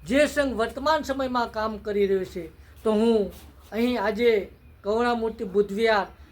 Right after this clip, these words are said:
મોટા અંકેવાડિયાથી દીક્ષાધામ માલવણમાં પધારેલો છું, ત્યારે અહીં સ્વામી જન્મ જયંતિ જે ભંતે ઉર્ગેન સંરક્ષિતની સમગ્ર જગત અત્યારે ઉજવી રહ્યું છે, ત્યારે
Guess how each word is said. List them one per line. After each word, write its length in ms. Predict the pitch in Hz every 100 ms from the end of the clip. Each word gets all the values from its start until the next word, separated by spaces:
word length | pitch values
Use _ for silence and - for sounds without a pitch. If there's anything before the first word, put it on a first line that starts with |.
| -
મોટા 300 | 185 214 240
અંકેવાડિયાથી 840 | 240 233 240 233 226 233 240 226 208 - - -
દીક્ષાધામ 520 | 190 202 247 233 233 214
માલવણમાં 600 | 196 208 220 233 226 220
પધારેલો 440 | 190 196 220 226 220
છું, 160 | 214
ત્યારે 320 | 214 190 - - - - _ _ -
અહીં 240 | 220 262 254
સ્વામી 400 | 233 240 285 269
જન્મ 300 | 214 233 277
જયંતિ 460 | 208 220 202 - 147 139 - - -
જે 120 | 208 254 240
ભંતે 320 | 180 220 208
ઉર્ગેન 460 | 262 240 196 247 226
સંરક્ષિતની 720 | 226 214 233 240 240 233 240
સમગ્ર 360 | - 220 254 269
જગત 360 | 202 214 220 226 - - - - -
અત્યારે 400 | 220 - 285 277 240
ઉજવી 280 | 233 233 302
રહ્યું 220 | 285 269 -
છે, 80 | 240
ત્યારે 360 | 220 180 139